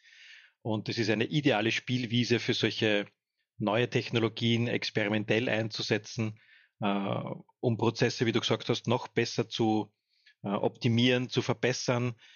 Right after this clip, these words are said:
äh, noch mehr Wertstoffe aus dem ganzen Kreislauf herauszuholen,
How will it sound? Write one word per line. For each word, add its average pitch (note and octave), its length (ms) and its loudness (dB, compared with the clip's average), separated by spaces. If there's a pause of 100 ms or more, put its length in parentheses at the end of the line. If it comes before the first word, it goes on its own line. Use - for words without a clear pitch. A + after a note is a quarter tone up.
(220)
äh, A2 140 -2
noch A2+ 180 0
mehr A2+ 220 2
Wertstoffe B2 540 0
aus A#2+ 180 0
dem A#2+ 100 -2
ganzen A2+ 360 -2
Kreislauf A2 500 -2
herauszuholen, A2+ 920 0